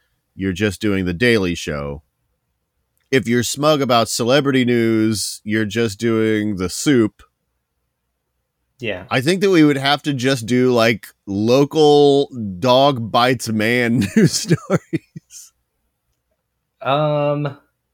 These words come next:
Speaker 2: I think that we've had, like, a similar idea one time where we're, we were gonna get the local newspaper and do local news reports.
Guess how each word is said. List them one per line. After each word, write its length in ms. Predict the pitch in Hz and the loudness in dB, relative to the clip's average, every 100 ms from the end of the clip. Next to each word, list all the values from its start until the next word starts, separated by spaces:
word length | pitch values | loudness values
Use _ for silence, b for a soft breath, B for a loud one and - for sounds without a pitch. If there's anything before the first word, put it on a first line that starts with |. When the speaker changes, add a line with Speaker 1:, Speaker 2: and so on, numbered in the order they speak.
| _ _ _ _ _ _ _ | _ _ _ _ _ _ _
Speaker 2:
I 100 | - | -8
think 180 | - 226 | -4 -2
that 100 | 220 | -2
we've 420 | 175 170 127 - - | 0 -2 -4 -12 -12
had, 320 | - 170 160 | -2 -2 0
like, 220 | 156 147 | -2 -2
a 60 | 131 | -4
similar 420 | - 170 165 151 | -2 -2 0 0
idea 420 | 139 123 131 147 | 0 -2 -2 0
one 160 | 156 160 | 0 -2
time 240 | 156 151 | -2 -4
where 140 | 143 135 | -2 -2
we're, 180 | 131 120 | -2 -4
we 160 | 120 123 | -6 -6
were 160 | 120 | -6
gonna 180 | 123 123 | -4 -4
get 280 | 117 123 120 | -2 -4 -2
the 180 | 127 113 | -2 -2
local 520 | 107 117 147 147 131 | -4 -2 -2 -2 -4
newspaper 840 | 127 127 147 - 151 147 165 156 | -4 -4 -6 -4 -4 -2 0 0
and 280 | 143 139 131 | 0 -8 -8
do 240 | 123 117 | -6 -6
local 380 | 110 131 147 139 | -4 -4 -2 -4
news 360 | 135 139 151 143 | -4 -4 -4 -4
reports. 760 | 151 151 175 170 170 - - | -6 -4 -4 -4 -6 -16 -20